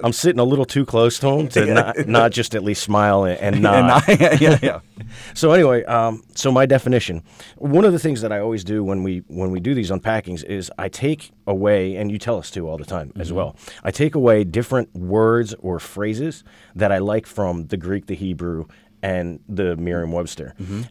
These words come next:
Speaker 1: And then I try to incorporate those in my definition
Speaker 2: Great.
Speaker 1: because it kinda helps me, one,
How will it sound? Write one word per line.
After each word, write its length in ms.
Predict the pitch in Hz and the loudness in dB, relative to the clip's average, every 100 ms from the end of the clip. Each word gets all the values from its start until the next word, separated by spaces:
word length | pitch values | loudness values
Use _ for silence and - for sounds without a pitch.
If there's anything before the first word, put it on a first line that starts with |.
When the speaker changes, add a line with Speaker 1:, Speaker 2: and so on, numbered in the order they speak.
| - | -4
Speaker 1:
And 140 | 117 | 0
then 80 | 147 | 0
I 80 | 151 | 0
try 220 | - 139 | -4 -4
to 140 | 107 98 | -2 -4
incorporate 720 | 82 - 185 190 98 87 - | -8 -2 -2 -2 -4 -4 -6
those 360 | 87 85 - - | -8 -8 -12 -4
in 180 | 156 156 | 0 0
my 200 | 101 85 | -2 -4
definition 560 | 85 85 101 104 - | -6 -6 -6 -6 -8
Speaker 2:
Great. 160 | 73 62 _ - | -16 -20 _ -12
Speaker 1:
because 240 | 101 110 | -6 -6
it 140 | 92 - | -6 -8
kinda 240 | 139 127 | -4 -4
helps 280 | 107 110 - | -4 -8 -6
me, 100 | 104 | -8
one, 420 | 80 95 110 135 | -4 -4 -4 -6